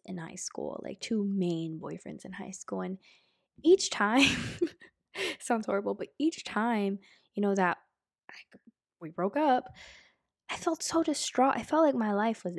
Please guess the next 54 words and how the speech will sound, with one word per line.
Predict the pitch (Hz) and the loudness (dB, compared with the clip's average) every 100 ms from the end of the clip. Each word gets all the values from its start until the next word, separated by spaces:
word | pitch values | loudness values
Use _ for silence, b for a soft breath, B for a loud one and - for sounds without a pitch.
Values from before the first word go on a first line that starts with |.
| - | -4
ending, | 196 359 415 185 139 - b b b _ | 2 6 8 6 2 -12 b b b _
you | 220 | 0
know? | 214 214 240 302 359 - _ _ _ - | 2 4 6 6 4 -2 _ _ _ -8
But | 254 | 6
the | 254 | 8
way | 240 269 | 10 10
that | 359 381 | 10 8
they | 330 | 6
hurt | 269 240 - | 4 2 4
me | 254 | 2
showed | 247 - 220 | 2 2 2
me | 214 | 0
so | 214 - 240 254 | -2 0 2 4
much | 269 269 | 2 2
more | 220 208 208 | 2 2 2
about | 202 196 - | 2 0 2
who | 196 | 2
they | 185 185 | 4 2
were | 190 180 | 2 0
at | - | -2
the | - | -6
time. | - - 71 - - | -8 -8 -8 -10 -10
And | 202 196 | -4 -2
I | |
didn't | 214 285 269 240 | 4 4 4 -4
see | - 233 | -2 2
that | 226 | 4
until | 202 190 202 | 4 2 2
I | 190 | 2
got | 185 170 | 2 0
older. | - 175 180 - 208 B B B B - | 2 0 0 -4 -6 B B B B -2
You | 190 | 0
know, | 185 180 | 2 0
of | - - | -2 4
course, | 277 277 | 8 8
I'm | 277 | 6
gonna | 247 | 2
give | 226 226 | 2 2
them | 214 | 2
their | 202 | 2
grace | 196 190 196 202 | 2 2 2 -2
and | |
understand | 190 190 185 - 190 190 | -2 -2 -4 -2 -2 0
they're | 220 | -2
grown | 247 202 196 | -2 0 2
now. | 190 190 | 2 0
They | 190 208 | 0 -2
probably | - 202 208 214 | 0 0 2 2
are | 202 | 2
aware | 196 196 196 | 2 2 0
of | 190 | 0
what | 190 190 | -4 -4
they | 190 | -4
did. | 190 180 185 196 | -2 0 0 0